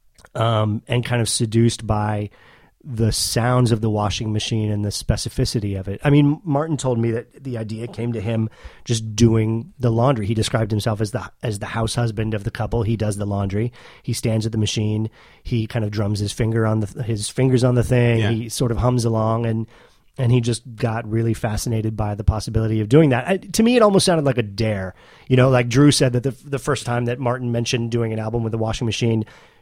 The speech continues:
Speaker 1: Drew thought it was a joke, and then he
Speaker 2: Yeah.
Speaker 1: brought it up again, and he's like, "Oh, you're not joking after all."
Speaker 2: 'Cause this is one thing I think, I've never met Mammals, but that I get from interviews with them, from their recorded work, that they're funny,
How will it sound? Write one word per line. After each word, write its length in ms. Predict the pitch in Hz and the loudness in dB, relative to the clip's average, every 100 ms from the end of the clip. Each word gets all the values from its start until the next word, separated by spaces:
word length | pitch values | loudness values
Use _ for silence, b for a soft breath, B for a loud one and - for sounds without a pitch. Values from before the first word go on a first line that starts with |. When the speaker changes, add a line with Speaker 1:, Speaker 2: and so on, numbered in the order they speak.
| - | -6
Speaker 1:
Drew 160 | 117 | -4
thought 200 | 113 107 | -2 -2
it 60 | 113 | -4
was 120 | 98 | -10
a 40 | |
joke, 420 | 101 113 113 98 - | 0 2 2 -4 -12
and 120 | 117 | -8
then 140 | 113 | -6
he 120 | 107 | 4
Speaker 2:
Yeah. 160 | 127 101 | 6 6
Speaker 1:
brought 80 | 110 | 4
it 60 | |
up 120 | 104 131 | -4 -2
again, 260 | 208 202 | 2 4
and 80 | 135 | 4
he's 160 | 117 107 | 2 2
like, 240 | 113 - - | 0 -4 -12
"Oh, 300 | 175 196 120 | -4 0 0
you're 180 | 101 107 | 0 0
not 340 | 117 117 - | 0 -2 -6
joking 440 | - 101 95 98 101 | -4 -4 -4 -6 -6
after 300 | 95 - 92 | -6 -4 -6
all." 200 | 92 - B B B B B B B _ | -6 -12 B B B B B B B _
Speaker 2:
'Cause 180 | - 220 | -6 -2
this 220 | 294 294 | -2 -4
is 100 | 285 | -4
one 200 | 254 240 | 0 0
thing 180 | 214 180 | 0 -2
I 80 | 147 | -2
think, 460 | - 156 120 - - - | -2 -2 -2 -10 -8 -2
I've 140 | 120 | 0
never 220 | 101 90 | -2 -2
met 180 | 98 - | -4 -2
Mammals, 480 | 92 - - - - _ | -6 -8 -12 -16 -18 _
but 400 | 123 113 - - - | 2 2 2 -18 -8
that 140 | - 107 | -2 -2
I 80 | |
get 280 | 107 120 - | 0 -2 -2
from 400 | - - 110 101 | -8 2 4 4
interviews 520 | 95 95 - 104 98 | 0 -2 -2 -2 -2
with 80 | 98 | -2
them, 420 | 95 92 92 95 - | -2 0 0 -4 -14
from 400 | - 101 95 90 - | -4 0 2 0 -2
their 140 | 98 | -2
recorded 380 | 95 - 92 92 | -2 -4 -4 0
work, 460 | 98 95 - - - b b b - | 2 2 0 -6 -18 b b b -10
that 100 | 135 | 0
they're 120 | 208 | 2
funny, 400 | 214 208 131 - | 4 4 4 0